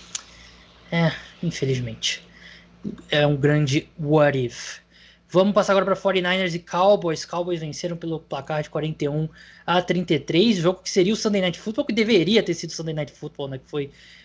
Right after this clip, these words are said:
bem melhor do que a partida que acabou sendo. Cowboys ainda, a gente falou um pouco antes, né, que continua sonhando ali com uma, com o título da divisão, mas também não,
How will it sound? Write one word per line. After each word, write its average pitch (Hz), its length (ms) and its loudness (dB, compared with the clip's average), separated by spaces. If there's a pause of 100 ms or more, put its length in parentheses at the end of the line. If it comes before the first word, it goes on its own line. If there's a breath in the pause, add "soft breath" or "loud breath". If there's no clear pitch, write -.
(120 loud breath)
bem 143 140 0
melhor 139 260 2
do 135 80 -4
que 139 80 -6
a 135 80 -2
partida 135 320 -4
que 135 60 -4
acabou 135 320 -4
sendo. 160 600 0 (420 loud breath)
Cowboys 147 520 2
ainda, 143 640 0 (300)
a - 20 -8
gente 135 200 -6
falou 135 260 -4
um 131 40 -8
pouco 135 300 -8
antes, 139 340 -6
né, 127 120 -6
que - 140 -16
continua 143 600 -4 (360 loud breath)
sonhando 143 580 2
ali 135 220 0
com 143 180 -8
uma, 127 560 -4
com 156 80 -4
o 147 60 -4
título - 340 -6
da 143 100 2
divisão, 139 720 2 (640 soft breath)
mas 143 960 0
também 277 160 -6
não, 214 220 -2